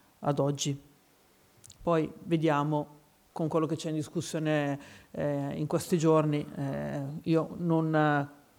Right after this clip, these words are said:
come dire, non mi esprimo perché non ci sediamo al tavolo sindacale, metteremo sul sito tra pochi giorni un nostro documento di riflessione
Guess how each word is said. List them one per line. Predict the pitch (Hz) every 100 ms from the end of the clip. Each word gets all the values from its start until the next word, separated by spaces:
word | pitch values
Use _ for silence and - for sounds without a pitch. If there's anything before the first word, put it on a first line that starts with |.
| 180
come | - 160
dire, | 147 147
non | 170 165
mi | 170
esprimo | 175 - 165 151 147 151
perché | 151 151
non | 151 151
ci | -
sediamo | - 165 165
al | 151
tavolo | 170 160 151
sindacale, | - 156 165 - 135 143 143 - - - - -
metteremo | 170 - 170 175 165
sul | - 165
sito | - 185 180
tra | 151 156
pochi | 170 165 165
giorni | 165 170 156 147
un | 147
nostro | 151 160 -
documento | 151 147 160 160 165 165
di | 147
riflessione | 147 151 151 - 170 156 147 139 139